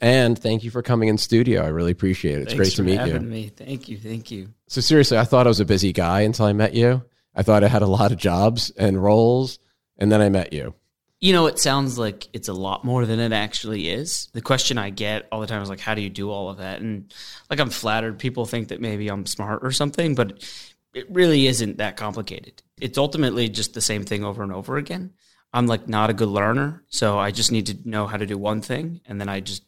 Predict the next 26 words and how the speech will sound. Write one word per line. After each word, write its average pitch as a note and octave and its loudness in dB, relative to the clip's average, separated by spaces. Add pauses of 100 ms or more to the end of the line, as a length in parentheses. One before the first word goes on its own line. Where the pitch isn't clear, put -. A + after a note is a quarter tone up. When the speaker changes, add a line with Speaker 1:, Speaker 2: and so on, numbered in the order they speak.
Speaker 2:
do G2 -4
it - -10 (140)
as F#2+ -8
widely G2 -6
or F#2+ -8
as G2+ -6 (320)
kind - -20
of F2+ -20
horizontally G2+ -6
I F#2+ -4
stretch - -8
it F#2+ -14
as F#2+ -10
I B2 -20
can. - -18 (120)
Speaker 1:
Well, G#2+ 6
you A2 8
are A#2 8
very G#2 6
humble, F2 2
that's D#2+ -2
for D#2+ -6
sure. D#2+ -4 (100)
Speaker 2:
<laughs> - -20
Yeah, E3 -2
maybe. C3 -4